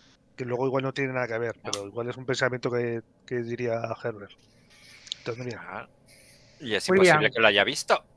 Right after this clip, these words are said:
Speaker 3: William, cuando pronuncié las palabras, vi el camino.
Speaker 2: ¿Qué
Speaker 3: Vi que
Speaker 2: palabra?
Speaker 3: aquí estaban las, las de abajo. Tú no me viste, pero leí las palabras del libro y saco el libro.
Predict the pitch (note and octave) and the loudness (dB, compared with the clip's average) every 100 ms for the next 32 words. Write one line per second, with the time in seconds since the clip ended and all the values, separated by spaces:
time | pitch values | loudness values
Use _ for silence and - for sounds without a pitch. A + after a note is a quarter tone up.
0 | _ _ - E3+ D#3+ C#3+ - D3 D3 C#3+ | _ _ -6 -2 -2 -4 -2 0 2 0
1 | D#3 D3+ D3 - F3 F3+ - D#3+ D3+ D#3+ | 0 -2 -2 2 4 4 6 6 6 6
2 | D#3+ D#3 D3 C3 C3 D3+ D#3 C#3 C#3 C#3+ | 6 6 4 2 -4 -2 -2 -2 -6 -6
3 | C3+ B2+ _ _ _ _ _ _ - D3+ | -10 -14 _ _ _ _ _ _ -14 -2
4 | D#3+ - E3 - E3+ - E3+ D3+ D3 C#3+ | 0 4 4 4 -2 2 6 8 8 4
5 | F3 - - E3+ E3 D3 C#3+ E3 E3 C#3+ | -4 -14 -10 0 0 0 2 2 2 -8
6 | - _ _ _ _ _ _ - E3 E3 | -12 _ _ _ _ _ _ -4 -2 0
7 | D#3+ E3+ D3 - _ _ - - - _ | -2 -4 -10 -10 _ _ -20 -20 -20 _
8 | - D#3 D#3 E3 F3 F3+ F3+ E3+ E3+ E3 | -2 2 4 6 8 6 6 6 6 6
9 | D#3 D3 D#3 D3 - - _ _ _ _ | 2 0 -2 -2 -10 -16 _ _ _ _
10 | - F3+ D#3+ D#3 F3 E3 D3+ C#3+ - | -6 -2 0 2 2 2 2 0 -4